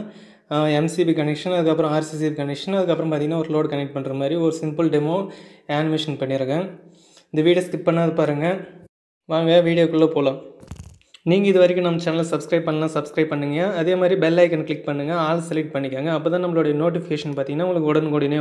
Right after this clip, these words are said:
வரும். வாங்க வீடியோக்குள்ள போலாம். இந்த சிம்பிள் அனிமேஷன் நம்ம எதை பத்தி பார்க்க போறோம்னா, ஒண்ணும் இல்ல, ஒரு எலக்ட்ரிக் போல்ல இருந்து நம்ம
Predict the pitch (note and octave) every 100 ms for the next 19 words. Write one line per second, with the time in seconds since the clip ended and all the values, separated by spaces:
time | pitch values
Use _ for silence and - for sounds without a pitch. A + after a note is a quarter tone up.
0 | C#3 C3 - - - _ _ _ _ D#3+
1 | E3 D#3+ D#3+ D#3 D3+ D3 D3 C3+ E3 -
2 | E3 D#3+ E3+ E3 D#3+ F#3+ G3+ A3+ F3 F3
3 | F3+ F3+ E3+ D#3 D3+ E3 F3 E3+ D#3 D3
4 | C#3 C3+ C3+ C#3+ E3+ E3+ - - - D3
5 | F#3 F3 E3 F3+ D#3+ D3 D3+ F3+ - E3
6 | D#3+ E3 F3 E3